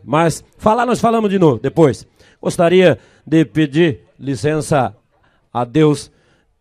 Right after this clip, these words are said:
neste momento e a proteção aos senhores laçadores e também nós, os narradores.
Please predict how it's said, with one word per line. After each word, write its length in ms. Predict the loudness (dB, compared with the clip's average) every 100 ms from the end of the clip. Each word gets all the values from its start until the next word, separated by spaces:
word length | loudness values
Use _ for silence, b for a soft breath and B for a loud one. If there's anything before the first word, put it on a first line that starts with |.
| _
neste 320 | -8 -6 -4
momento 360 | -2 0 0 0
e 20 |
a 60 | -2
proteção 500 | -2 -2 -2 0 0
aos 140 | 0
senhores 260 | -2 -2 0
laçadores 680 | -2 -2 -2 0 0 -4 -12 _ _
e 100 | -8
também 400 | -2 0 2 2
nós, 280 | 2 2 0
os 120 | -2
narradores. 640 | -4 -2 0 0 0 -4